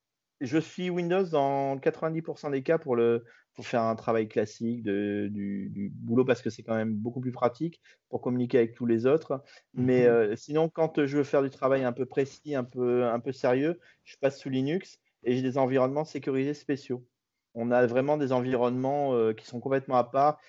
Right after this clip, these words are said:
Speaker 1: qui sont parfaitement contrôlés, euh, qu'on connaît bien et, euh, il y a des,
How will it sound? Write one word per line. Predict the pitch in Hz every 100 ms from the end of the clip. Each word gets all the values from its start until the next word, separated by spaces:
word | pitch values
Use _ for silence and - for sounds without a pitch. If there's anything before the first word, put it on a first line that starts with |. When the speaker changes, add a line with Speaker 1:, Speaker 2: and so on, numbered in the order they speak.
| _
Speaker 1:
qui | -
sont | 123
parfaitement | 127 - 139 135 127
contrôlés, | 131 123 131 127 143 151 151
euh, | 131 120 117
qu'on | 127
connaît | 123 123 117
bien | 127 139 143 143
et, | 123
euh, | 110 104 107 - _ _ _
il | 123
y | 117
a |
des, | 117 117 117 113 113